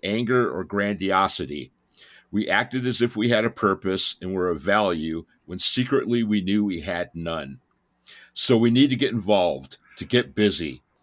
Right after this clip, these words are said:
In fact, we should get so busy that we forget we have fear. We will start to see fear as a signal for us to get busy.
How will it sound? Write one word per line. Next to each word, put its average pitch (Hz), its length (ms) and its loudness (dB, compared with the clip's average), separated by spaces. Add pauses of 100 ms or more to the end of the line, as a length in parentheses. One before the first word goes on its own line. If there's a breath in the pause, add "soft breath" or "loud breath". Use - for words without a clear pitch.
(400 soft breath)
In 85 80 -10
fact, 123 360 0
we 117 120 2
should 104 200 -2
get 107 140 -2
so 131 240 4
busy 120 360 2
that 101 200 -2
we 92 80 -6
forget 104 420 -4
we 110 140 -2
have 98 240 0
fear. 87 480 -4 (800 loud breath)
We 104 120 2
will 95 120 0
start 123 400 0
to 113 80 -4
see 165 260 -2
fear 110 460 2
as 107 120 -4
a 113 60 -4
signal 98 480 -2
for 85 220 -4
us 90 220 -2
to 120 100 -4
get 92 320 -6
busy. 117 480 0